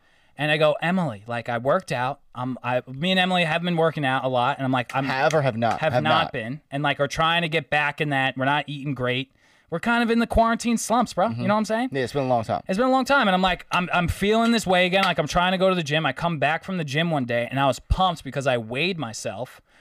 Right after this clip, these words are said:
Speaker 1: which, like, getting on the scale for me, bro, was, like, kind of a
Speaker 2: This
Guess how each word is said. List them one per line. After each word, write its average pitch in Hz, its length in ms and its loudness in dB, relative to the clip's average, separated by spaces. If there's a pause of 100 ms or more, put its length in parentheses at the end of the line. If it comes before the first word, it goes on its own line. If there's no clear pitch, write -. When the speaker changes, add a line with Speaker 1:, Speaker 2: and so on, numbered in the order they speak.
(120)
Speaker 1:
which, 160 220 -4 (100)
like, 143 240 0
getting 185 300 0
on 185 120 2
the 160 60 -2
scale 151 400 0
for 180 120 -8
me, 190 120 -2
bro, 202 260 4
was, 160 200 0
like, 135 320 2 (300)
kind 190 220 2
of 202 60 2
a 214 60 2
Speaker 2:
This 208 140 4